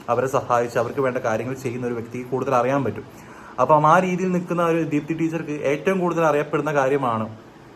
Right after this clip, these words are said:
ഇതിനെ കുറിച്ച് സംസാരിച്ച് കഴിഞ്ഞാൽ, അല്ലെങ്കിൽ ഏത് അധികൃതർക്കെതിരെ സംസാരിച്ച് കഴിഞ്ഞ് കഴിഞ്ഞാൽ ഇതിനെതിരെ എന്തൊക്കെ സംഭവിക്കും, ഏതൊക്കെ രീതിയിലുള്ള അറ്റാക്കുകൾ അവർക്ക് നേരെയും ഇവർക്ക് നേരെയും വരുമെന്നുള്ളത് വ്യക്തമായിട്ട് ദീപ്തി ടീച്ചർക്ക് അറിയാം.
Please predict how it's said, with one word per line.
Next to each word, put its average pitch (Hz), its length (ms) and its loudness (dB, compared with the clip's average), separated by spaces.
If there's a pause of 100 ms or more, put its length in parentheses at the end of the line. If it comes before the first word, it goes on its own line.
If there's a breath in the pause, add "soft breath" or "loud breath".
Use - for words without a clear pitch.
(380)
ഇതിനെ 160 460 -2 (200)
കുറിച്ച് 147 280 -2
സംസാരിച്ച് 131 600 0
കഴിഞ്ഞാൽ, 113 360 0 (480 loud breath)
അല്ലെങ്കിൽ 139 240 2
ഏത് 139 220 4
അധികൃതർക്കെതിരെ 143 720 0
സംസാരിച്ച് 127 540 -2
കഴിഞ്ഞ് 123 280 0
കഴിഞ്ഞാൽ 120 260 -2
ഇതിനെതിരെ 123 340 -4
എന്തൊക്കെ 123 240 -6
സംഭവിക്കും, 120 560 -4
ഏതൊക്കെ 117 240 -4
രീതിയിലുള്ള 123 380 -2
അറ്റാക്കുകൾ 117 480 -2
അവർക്ക് 110 300 -2
നേരെയും 131 380 -4
ഇവർക്ക് 123 280 -6
നേരെയും 131 280 -2
വരുമെന്നുള്ളത് 127 520 -2
വ്യക്തമായിട്ട് 143 520 -4
ദീപ്തി 147 200 -6
ടീച്ചർക്ക് 190 340 -2
അറിയാം. 170 200 2